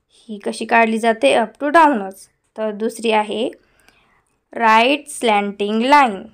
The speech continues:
म्हणजेच राईट स्लँटिंग लाईन म्हणजे उजव्या बाजूची तिरपी रेषा.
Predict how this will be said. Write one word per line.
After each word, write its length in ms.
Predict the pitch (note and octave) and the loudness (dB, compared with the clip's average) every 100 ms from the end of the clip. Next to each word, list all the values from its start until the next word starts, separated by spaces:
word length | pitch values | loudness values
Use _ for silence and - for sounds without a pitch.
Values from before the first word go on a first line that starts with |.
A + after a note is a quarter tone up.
| - | -14
म्हणजेच 800 | G#3+ G#3 G3+ G#3 C4+ D#4 - - _ _ _ _ - | -12 -10 -10 -6 -6 -6 -14 -20 _ _ _ _ -12
राईट 280 | G#3+ G3+ G#3 | -6 -6 -6
स्लँटिंग 560 | - A3 G#3+ G#3+ G#3+ | -4 -2 -2 -2 -2
लाईन 280 | A3 A3 A3 | 2 2 2
म्हणजे 420 | A3+ A#3 A3 B3 | 0 0 0 0
उजव्या 560 | C#4+ A3+ G#3 G#3+ A3 C4+ | 0 -2 -6 -2 4 4
बाजूची 640 | B3 A3 G3+ G#3 G3 - D4+ | 4 2 0 -8 -10 -6 -4
तिरपी 540 | D#4 C4 G#3+ A3 B3+ | -4 -6 -8 -6 0
रेषा. 360 | E4+ E4+ - | 2 0 -2